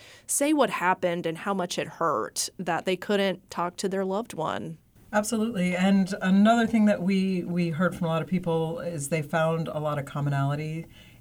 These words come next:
Speaker 2: in their backgrounds. So we did ask them to tell a little bit more about themselves and talk about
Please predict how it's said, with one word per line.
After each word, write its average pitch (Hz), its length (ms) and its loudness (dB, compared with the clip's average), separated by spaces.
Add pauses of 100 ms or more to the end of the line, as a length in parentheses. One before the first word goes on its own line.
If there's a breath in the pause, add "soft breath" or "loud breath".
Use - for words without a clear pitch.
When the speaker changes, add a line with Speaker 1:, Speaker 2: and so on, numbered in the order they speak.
Speaker 2:
in 156 300 2
their 151 420 2
backgrounds. 139 880 2
So 180 160 2
we 180 140 4
did 202 180 2
ask 170 380 0
them 156 280 2
to 143 400 0 (120)
tell 160 500 0
a 165 120 0
little 233 200 4
bit 214 140 2
more 165 180 4
about 156 240 2
themselves 156 460 2
and 151 80 -2
talk 175 220 2
about 170 280 2